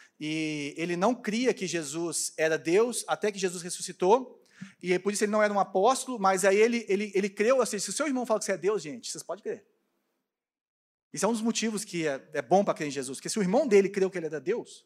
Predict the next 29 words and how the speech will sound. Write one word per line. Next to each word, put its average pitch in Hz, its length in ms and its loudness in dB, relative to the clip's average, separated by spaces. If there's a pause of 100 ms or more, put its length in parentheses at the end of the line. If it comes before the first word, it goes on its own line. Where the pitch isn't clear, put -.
(100)
mesmo 247 160 -4
no 185 80 -10
final, 160 360 -12 (800)
faz 196 180 2
sentido, 233 420 0
né? 208 280 -4 (240)
E 190 60 -6
Tiago, 220 460 8
ele 202 160 6
era 226 120 4
como 285 300 2
um 277 80 4
apóstolo, 214 500 6
mas 190 120 -2
ele 196 80 0
não 196 100 2
era 190 100 2
um 180 40 4
apóstolo, 214 400 2
ele, 202 80 2
ele 208 160 2
era 202 120 2
o 214 60 -4
principal 214 340 2
líder 208 240 2
da 185 120 2
igreja 190 240 0
em 190 40 -6
Jerusalém. 185 560 0